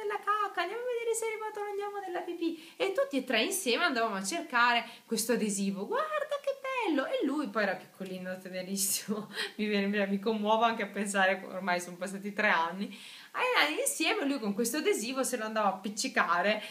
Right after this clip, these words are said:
sul, diciamo, tipo trofeo praticamente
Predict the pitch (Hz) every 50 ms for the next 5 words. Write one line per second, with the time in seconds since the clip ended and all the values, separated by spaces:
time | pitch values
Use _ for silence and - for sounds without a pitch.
0 | - - - - - - 220 208 202 208 208 240 220 214 208 196 190 - - -
1 | - - 233 220 - 233 226 226 - - 240 233 - - - 220 208 208 208 214
2 | 202 196 190 190 196 196 190 214 214 220 311 285 233 202 185 185 190 196 196 226
3 | 220 226